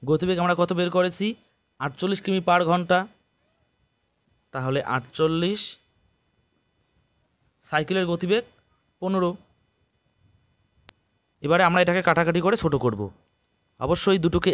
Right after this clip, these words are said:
একই সংখ্যা দ্বারা কাটতে হবে। এটাকে যদি আমরা তিন দিয়ে কাটি, তিন এককে তিন, চার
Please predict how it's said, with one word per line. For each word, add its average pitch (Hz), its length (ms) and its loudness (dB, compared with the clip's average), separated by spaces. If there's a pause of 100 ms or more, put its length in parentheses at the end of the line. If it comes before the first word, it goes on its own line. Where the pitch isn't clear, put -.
(100)
একই 202 200 0 (300)
সংখ্যা 151 320 0
দ্বারা 156 160 2
কাটতে 151 240 0
হবে। 147 200 0 (540)
এটাকে 165 280 -2
যদি 180 220 0
আমরা 180 260 4 (920)
তিন 202 220 0
দিয়ে 185 180 4
কাটি, 143 300 2 (640)
তিন 180 140 -2
এককে 190 340 0 (640)
তিন, 190 180 4 (1700)
চার 160 140 2